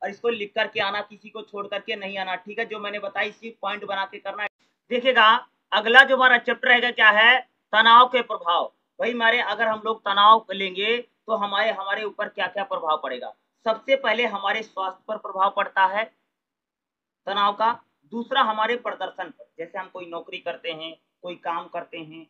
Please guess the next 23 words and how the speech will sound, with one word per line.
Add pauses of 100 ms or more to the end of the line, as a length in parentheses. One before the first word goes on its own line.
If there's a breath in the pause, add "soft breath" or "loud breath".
(240)
तो
तनाव
लेने
से
उस (100)
पर
भी
प्रभाव
पड़ेगा। (340)
तीसरा
हमारे
संबंधों
पर, (600)
जैसे
पति
पत्नी
के
संबंध
है, (400)
भाई
बहन
का
संबंध